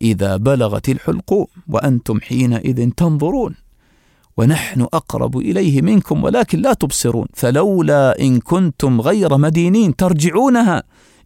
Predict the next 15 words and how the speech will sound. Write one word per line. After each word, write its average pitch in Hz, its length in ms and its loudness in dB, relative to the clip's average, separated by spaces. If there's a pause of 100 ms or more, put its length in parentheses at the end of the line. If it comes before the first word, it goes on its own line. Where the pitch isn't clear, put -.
إن 127 100 2
كنتم 120 380 -4
صادقين". - 600 -10 (1000)
هل 139 160 0
تقدرون 147 560 0 (580)
تردون 151 520 0
الروح 165 320 -2
في 139 120 0
جسمه؟ 165 380 -2 (540)
والله 127 380 2
لو 127 220 2
يجتمع 123 500 -2 (120)
كل 180 340 0
الأطباء 107 640 -2 (880)
والخبراء، 120 580 -2